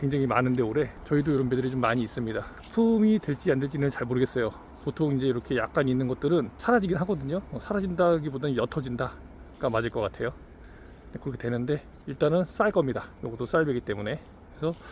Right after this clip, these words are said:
배를 빨리 싸느냐 늦게 싸느냐에 따라서 품질이 달라진다, 이렇게 보시면 될 것 같아요. 자, 이번 영상도 유익했다면 구독, 좋아요, 알림 설정 부탁드리겠습니다.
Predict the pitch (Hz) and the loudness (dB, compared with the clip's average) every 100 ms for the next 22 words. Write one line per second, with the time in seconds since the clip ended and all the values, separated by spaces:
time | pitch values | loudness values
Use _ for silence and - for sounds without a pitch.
0 | - - - - - 139 185 226 226 - | -16 -16 -16 -16 -2 4 4 4 0 -8
1 | - 180 180 165 147 139 - 139 135 135 | -2 2 2 2 2 2 -2 -6 -4 -2
2 | 170 151 139 123 120 117 - 180 - - | 0 0 0 0 0 -2 -2 -8 -10 -20
3 | - - - - - 220 208 180 185 220 | -20 -20 -20 -20 0 4 4 2 0 -2
4 | - - - - - - 123 113 107 104 | -8 -20 -20 -20 -16 -4 -2 -2 -2 -6
5 | - - - 123 - 123 135 135 - 117 | -8 -14 -10 -10 -8 -6 -2 -2 -4 -10
6 | 123 - - 113 - - - - - - | -10 -12 -12 -12 -14 -18 -20 -20 -20 -20
7 | - - - - - - - - - - | -20 -20 -20 -20 -16 -14 -14 -16 -18 -20
8 | - - - - - - - - - - | -20 -20 -20 -20 -20 -20 -20 -20 -14 -2
9 | 151 160 143 131 117 117 120 110 104 - | 2 2 2 0 -2 -4 -4 -4 -6 -10
10 | - - 117 107 113 110 - - 127 - | -10 -6 -4 -4 -8 -10 -12 -10 -10 -10
11 | 113 - - - | -12 -14 -16 -18